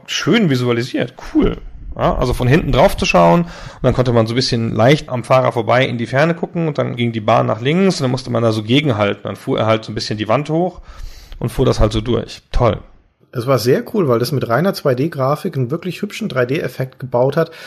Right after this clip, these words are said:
Speaker 2: und du hattest ein Geschwindigkeitsgefühl, vor allem weil du da unter zwei Brücken dann auch durchkommst im Laufe dieser Abfahrt und die rauschen dann da so über dir vorbei. Und das sah wirklich toll aus.
Speaker 1: Genau, sehr schön. Also war auch spannend zu fahren und so und halt auf Zeit toll.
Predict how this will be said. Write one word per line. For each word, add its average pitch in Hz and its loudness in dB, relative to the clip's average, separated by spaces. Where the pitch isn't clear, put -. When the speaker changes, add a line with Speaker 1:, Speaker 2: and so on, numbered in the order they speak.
Speaker 2:
und 143 0
du 127 0
hattest 131 -4
ein 123 -2
Geschwindigkeitsgefühl, 117 -4
vor - -6
allem 123 0
weil 131 4
du 123 -2
da 120 4
unter 123 -2
zwei 110 -2
Brücken 120 -2
dann 101 -2
auch 98 -6
durchkommst 131 -4
im 131 -4
Laufe 123 0
dieser 131 -2
Abfahrt - -2
und 139 0
die 123 2
rauschen 131 0
dann 117 -2
da 117 4
so 123 0
über 135 0
dir 127 0
vorbei. 113 -4
Und 117 -8
das - -2
sah 98 -2
wirklich 131 -4
toll - -2
aus. - -10
Speaker 1:
Genau, 101 4
sehr 120 2
schön. 95 -2
Also 107 0
war 143 8
auch 143 2
spannend 175 6
zu - -2
fahren 156 6
und 196 0
so 220 0
und 143 4
halt 135 6
auf - 0
Zeit 139 2
toll. - -2